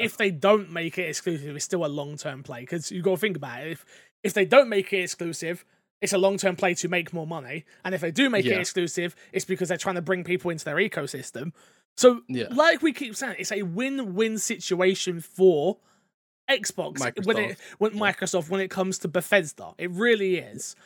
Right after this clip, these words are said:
Speaker 1: Uh, Bethesda are gonna be fine. They're gonna be making the games they wanna make now with the funding they have and all the tools at their disposal. Um, and Xbox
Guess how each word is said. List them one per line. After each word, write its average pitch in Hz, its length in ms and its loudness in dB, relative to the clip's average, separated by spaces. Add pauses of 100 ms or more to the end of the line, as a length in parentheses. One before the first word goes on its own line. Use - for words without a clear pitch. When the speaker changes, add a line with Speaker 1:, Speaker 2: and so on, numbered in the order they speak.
(400)
Speaker 1:
Uh, 175 140 -2
Bethesda 240 480 2
are 247 80 4
gonna 226 160 2
be 214 100 0
fine. 214 320 2
They're 185 60 0
gonna 180 100 0
be 180 100 4
making 185 280 -2
the 165 80 -6
games 175 240 -2
they 170 80 -4
wanna 156 180 -8
make 185 320 -2
now 185 220 -2
with 151 180 -8
the 143 60 -8
funding 170 380 -4
they 147 120 -6
have 180 420 0
and 135 220 -12 (220)
all 226 160 2
the 165 80 -6
tools 160 360 -6
at 123 60 -14
their 135 100 -14
disposal. 165 680 -6 (340)
Um, 156 300 -4 (380)
and 180 100 0
Xbox 185 540 0